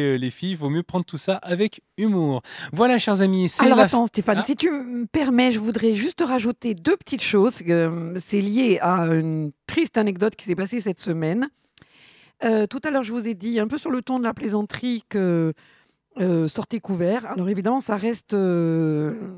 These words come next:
Speaker 2: la bonne mesure si vous venez de rencontrer quelqu'un, parce que il est peut-être porteur d'une maladie, il ne le sait pas. Enfin, en attendant, c'est bien de sortir couvert. S'il vous arrive un accident de préservatif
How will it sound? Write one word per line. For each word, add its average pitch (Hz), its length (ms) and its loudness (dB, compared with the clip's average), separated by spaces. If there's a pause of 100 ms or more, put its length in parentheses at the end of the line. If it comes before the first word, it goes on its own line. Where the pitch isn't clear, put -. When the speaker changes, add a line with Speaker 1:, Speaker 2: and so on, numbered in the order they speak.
(120)
Speaker 2:
la - 160 -4
bonne 233 220 0
mesure 233 640 -2 (840)
si 220 240 -4
vous 220 140 0
venez 214 240 -2
de 180 120 -2
rencontrer 202 540 -6
quelqu'un, 190 460 -4 (720)
parce 202 240 -6
que 196 580 0 (420)
il 180 140 -4
est 180 60 0
peut-être - 240 -6
porteur 208 300 -4
d'une 202 120 -4
maladie, 190 360 -2
il 185 100 -6
ne 180 80 -2
le 175 60 -4
sait - 140 -12
pas. 240 160 -4
Enfin, 220 300 -2
en 262 140 0
attendant, 233 420 0
c'est 196 160 -6
bien 226 180 -2
de 277 60 -8
sortir - 380 -8
couvert. 165 440 -2
S'il 302 460 -2
vous 240 220 -4
arrive 254 300 -2
un 196 160 0
accident 226 800 -2 (120)
de 180 760 0
préservatif 226 720 -6